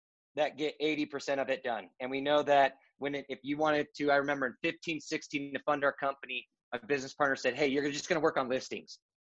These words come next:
I said, "Ah, I don't know how to sell homes." He said, "Yeah, no more buyers. You give me the buyers and you're gonna become a listing specialist for our company." And man, that was the last time I've been afraid. That really was like, <laughs> "What if I fail, man? Like, we're in this new company. You're telling me I'm gonna go target listings?" And,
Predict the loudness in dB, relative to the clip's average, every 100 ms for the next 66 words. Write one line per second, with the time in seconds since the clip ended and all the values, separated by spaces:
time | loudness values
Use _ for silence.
0 | -10 2 6 8 6 2 _ 0 2 4
1 | 2 0 -2 -2 -2 -2 -4 -12 -4 0
2 | 4 4 4 2 4 2 0 -4 0 0
3 | 4 6 6 6 0 -8 _ -4 0 0
4 | -2 -4 -2 -4 -4 -14 -4 -4 -4 -6
5 | -4 -4 -4 -8 -8 -14 _ _ _ _
6 | _ -6 2 4 6 4 2 -2 0 0
7 | -2 -6 -4 -4 -4 -4 -6 -6 -6 -2
8 | 0 2 2 4 2 0 -2 -4 -2 -8
9 | -10 _ _ _ -20 -20 _ 2 4 4
10 | 0 2 4 4 0 -10 -6 -6 -6 -6
11 | -8 -8 -6 -8 -4 -4 -4 -6 -4 -2
12 | -4 -2 -4 -4 -2 -4 0 0 0 -2
13 | -4 -4 -10 -8 -6 -6